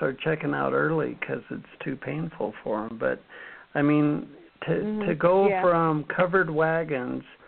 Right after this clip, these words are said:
Speaker 1: and, um, from not knowing how to f-,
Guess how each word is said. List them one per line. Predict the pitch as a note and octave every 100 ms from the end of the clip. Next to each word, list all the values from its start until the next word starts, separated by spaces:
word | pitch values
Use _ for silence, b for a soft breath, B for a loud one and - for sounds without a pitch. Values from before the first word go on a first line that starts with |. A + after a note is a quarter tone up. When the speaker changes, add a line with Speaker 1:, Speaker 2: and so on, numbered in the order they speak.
| B B B -
Speaker 1:
and, | D3 C#3+ C#3 C3 B2+ - _ _ b b b -
um, | D3+ C#3+ C3+ C3 -
from | D#3 D3+ C#3+ C#3 - - -
not | D#3+ D#3+ F3+ F3+
knowing | E3 E3 E3
how | D#3 C#3+
to | D#3
f-, | C3 - - - - - _ - C#4+ - -